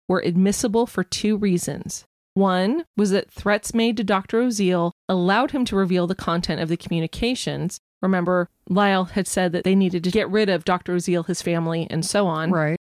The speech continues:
Speaker 1: And number two, Doctor Oziel broke the confidentiality by telling his wife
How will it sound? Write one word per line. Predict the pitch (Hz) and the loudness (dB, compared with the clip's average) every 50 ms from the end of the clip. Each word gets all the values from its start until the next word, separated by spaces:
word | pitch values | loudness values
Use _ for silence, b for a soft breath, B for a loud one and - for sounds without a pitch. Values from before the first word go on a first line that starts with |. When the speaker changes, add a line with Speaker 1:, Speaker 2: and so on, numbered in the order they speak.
| _ _ - | _ _ -2
Speaker 1:
And | 247 302 311 262 226 | 0 2 2 2 2
number | 214 196 196 | 2 2 0
two, | 190 - - - 311 349 311 233 202 196 208 | -2 -4 -2 2 4 4 4 4 4 2 2
Doctor | 196 202 190 - - 196 196 190 | 0 -2 -2 0 0 2 2 2
Oziel | 190 175 208 202 202 196 175 | 2 2 2 0 0 0 -2
broke | - 185 190 214 233 - - | 0 2 2 2 2 0 -2
the | 294 | -4
confidentiality | - - 233 208 208 - 190 196 190 190 - - 190 190 226 269 277 208 190 185 180 - - _ | -2 0 0 0 0 0 0 0 0 0 0 0 0 0 2 0 2 2 2 2 0 -2 -4 _
by | - 214 226 | -2 0 0
telling | - - 190 180 180 185 175 | 0 0 0 0 0 2 2
his | 208 202 180 - | 0 0 0 0
wife | 165 170 160 165 156 - | -2 -2 -2 -2 -4 -8